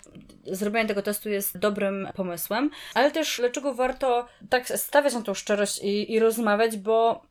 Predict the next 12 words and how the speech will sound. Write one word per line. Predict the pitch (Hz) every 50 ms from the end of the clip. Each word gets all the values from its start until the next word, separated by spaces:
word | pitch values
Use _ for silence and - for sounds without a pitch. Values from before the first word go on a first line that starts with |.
| _ _ -
może | 208 226 302 349 320
być | 277 - - -
tak, | - 233 247 262 254 247
że | - 247 247
na | 240 226
przykład | 220 - - 254 247 247 233 233 233
nasz | 233 233 -
partner | - - 233 226 226 226 233 220 220
lubi, | 220 208 175 208 226 214 190 220 214 220 220 220 - - 214
kiedy | - 220 226
go | 220 226
dotykamy, | 220 226 220 220 - 214 190 190 208 247 311 320 320